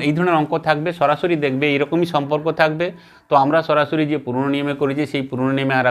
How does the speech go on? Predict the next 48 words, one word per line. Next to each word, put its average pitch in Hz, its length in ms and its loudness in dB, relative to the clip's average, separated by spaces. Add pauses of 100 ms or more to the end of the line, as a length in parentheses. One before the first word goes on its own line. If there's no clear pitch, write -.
করতে 120 280 0
যাব 139 120 6 (100)
না, 151 60 0 (380)
সরাসরি 131 400 4
দেখব 143 180 2 (140)
যে 131 40 2 (100)
লোক 123 120 2 (100)
সংখ্যা 147 260 2 (120)
কত 123 140 0 (120)
হারে 151 200 4
বাড়ছে। 143 340 0
এখানে 143 200 -4 (640)
আটজন 123 260 2 (140)
লোকের 143 260 2
জায়গায় 143 260 4
ষোলো 135 240 2
জন 156 160 4
হয়ে 151 180 6
গেছে, 151 160 2 (100)
দুগুণ 147 200 2 (100)
বেড়েছে, 151 320 4 (400)
এবং 131 120 -2 (100)
পাঁচজন 139 400 2
মহিলার 139 300 4
জায়গায় 131 260 4
দশ 113 180 4
জন 135 180 0
মহিলা 127 240 2
হয়ে 127 140 2
গেছে, 120 180 -4
মানে 123 140 -2
এখানেও 147 300 0
দুগুণ 127 300 0
বেড়েছে। 104 320 -2 (340)
তাহলে 131 200 0
এটা 143 200 4
যদি 151 140 2 (100)
দুগুণ 131 260 2 (100)
বাড়ে 123 260 6
তাহলে 123 220 0
সেক্ষেত্রে 120 360 -4 (420)
লোক 120 200 -2
সংখ্যা 143 320 2
সে 143 60 -2 (240)
একই 147 220 -2
হারে 143 140 2 (100)
কমে 139 280 4
যাবে। 95 160 -2